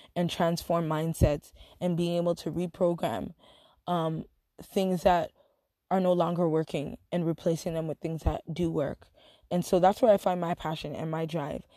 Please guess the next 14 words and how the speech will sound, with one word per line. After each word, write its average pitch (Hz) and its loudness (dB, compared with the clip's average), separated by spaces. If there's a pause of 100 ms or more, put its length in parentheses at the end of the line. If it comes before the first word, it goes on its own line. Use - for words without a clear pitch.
(160)
And 180 -4
those 196 0
things 202 -2
cannot 180 0
be 175 -2
purchased 165 -4
with 147 -2
money. 165 -4 (260)
Those 185 2
things 175 -4
are 165 2
timeless. 160 -6
And 165 -2
so - -2